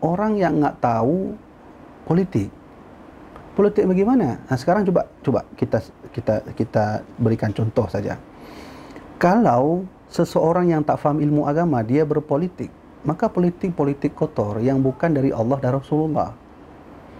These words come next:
Nah, ap-, apa penyebab terjadi? Ekonomi hancur, ya kan? Kemudian siasah tidak jalan, keadilan runtuh.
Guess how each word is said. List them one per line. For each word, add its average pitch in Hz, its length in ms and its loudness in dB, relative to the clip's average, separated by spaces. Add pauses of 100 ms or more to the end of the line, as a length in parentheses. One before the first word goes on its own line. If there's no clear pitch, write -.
(340)
Nah, - 80 -2 (320)
ap-, 190 160 0
apa 175 240 0
penyebab 196 320 4
terjadi? 156 400 0 (480)
Ekonomi 139 480 0
hancur, 127 480 0 (960)
ya 113 160 0
kan? 156 240 2
Kemudian 143 400 2
siasah 147 560 0 (240)
tidak 135 240 2
jalan, 131 400 0
keadilan 160 560 0
runtuh. 175 400 0